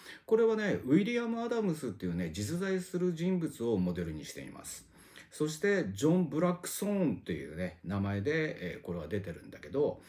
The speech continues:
えー、このジョン・ブラックソーンってね、日本名は、えー、三浦安人と言ったらしいんだよね。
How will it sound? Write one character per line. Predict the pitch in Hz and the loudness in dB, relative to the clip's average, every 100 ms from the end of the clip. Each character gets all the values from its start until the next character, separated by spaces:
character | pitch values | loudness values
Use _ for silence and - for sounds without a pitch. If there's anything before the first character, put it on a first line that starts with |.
| - - - | -18 -18 -6
え | 107 104 98 95 87 82 82 82 73 76 80 | -2 2 2 2 0 -2 -4 -6 -8 -10 -10
ー、 | - | -2
こ | 165 | 0
の | 165 | 2
ジ | 101 | 2
ョ | 175 | 2
ン・ | 226 | 4
ブ | 208 | 2
ラ | 226 | 0
ッ | 220 | -2
ク | - | -4
ソ | 233 | -2
ー | 226 | -2
ン | 175 | -2
っ | |
て | 92 | -2
ね、 | 95 90 90 | -2 -2 -2
日 | 117 | 0
本 | 165 233 226 | 0 0 0
名 | 233 233 | -2 0
は、 | 135 139 139 113 - - - - | 0 0 -2 -2 -8 -18 -18 -8
え | 82 85 | -4 0
ー、 | |
三 | 104 131 196 | 4 4 4
浦 | 220 214 185 - | 4 0 -2 0
安 | 175 214 | 2 4
人 | 139 98 - | 2 -2 -4
と | |
言 | - | -12
っ | |
た | - 82 | -12 -12
ら | - | -10
し | - | -10
い | |
ん | - | -12
だ | - | -12
よ | |
ね。 | 87 82 | -14 -14